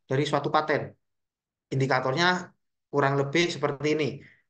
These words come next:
Yang pertama ada kekuatan penelitian dan pengembangan dari penemuan.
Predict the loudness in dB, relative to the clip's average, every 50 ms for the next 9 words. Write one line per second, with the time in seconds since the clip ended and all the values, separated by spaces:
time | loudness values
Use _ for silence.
0 | -2 -2 -2 0 0 0 2 2 2 4 4 4 4 2 2 2 2 2 2 2
1 | 2 0 -2 -2 -4 -6 -4 -4 -4 -4 -4 -2 0 0 0 2 2 0 0 0
2 | -4 -4 -2 -2 0 0 0 0 0 -2 -2 -2 -4 -6 -8 -8 -4 -2 -2 0
3 | 0 2 2 0 0 0 -4